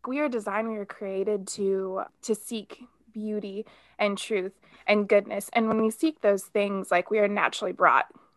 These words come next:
to God, like, to Christ. Like, he is truth, he is beauty, he is goodness. And so seeking true beauty and true goodness is something that leads us to Christ. And sometimes we can try to look for those things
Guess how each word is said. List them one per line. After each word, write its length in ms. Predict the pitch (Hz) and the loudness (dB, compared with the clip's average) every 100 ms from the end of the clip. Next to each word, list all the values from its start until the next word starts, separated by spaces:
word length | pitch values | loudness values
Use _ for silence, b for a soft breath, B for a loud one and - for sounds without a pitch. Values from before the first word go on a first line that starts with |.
| _ _ _ _ - | _ _ _ _ -12
to 320 | - 226 214 | -2 2 2
God, 340 | 196 151 147 202 | 4 4 6 6
like, 180 | 202 | 4
to 160 | - 214 | 4 -4
Christ. 520 | - 196 - 226 - | 2 2 2 0 0
Like, 180 | 202 - | 0 0
he 180 | - 220 | -4 4
is 340 | 226 202 196 | 8 8 6
truth, 340 | - 208 190 - | -2 -2 -2 -4
he 180 | 202 - | -6 0
is 200 | 196 202 | 0 0
beauty, 340 | 196 190 185 | -10 -10 -10
he 160 | 185 - | -8 -6
is 180 | 170 196 | -6 -2
goodness. 520 | 196 196 175 202 - B B B B | 0 0 -2 -4 -8 B B B B
And 240 | - 220 202 | 4 4 6
so 560 | 226 208 202 196 196 - - | 8 10 12 10 6 2 -8
seeking 420 | 254 240 - 214 208 | -2 -2 4 2 2
true 240 | - 247 | 2 2
beauty 340 | 208 196 - - | 2 -2 0 -2
and 120 | 202 | -2
true 280 | - 220 208 | -2 0 2
goodness 540 | 190 190 208 - - b b b b b _ - | 2 0 -6 -6 -16 b b b b b _ 4
is 160 | 247 226 | 6 8
something 360 | 247 240 233 214 | 6 6 4 6
that 160 | - | 4
leads 180 | 226 214 | 4 4
us 100 | 202 | 2
to 100 | 214 | 4
Christ. 320 | 302 311 - | 8 6 6
And 640 | - 214 208 208 208 208 - _ _ _ _ - | 2 4 4 2 0 -4 -8 _ _ _ _ 0
sometimes 440 | 247 240 247 226 - _ _ | 2 4 4 2 -4 _ _
we 200 | - 220 | 0 2
can 320 | 226 214 208 202 | 4 4 4 2
try 140 | 226 | 4
to 80 | 202 | 6
look 180 | 196 190 | 6 6
for 100 | 214 | 6
those 180 | 214 208 | 6 6
things 520 | 226 233 233 220 | 4 4 4 2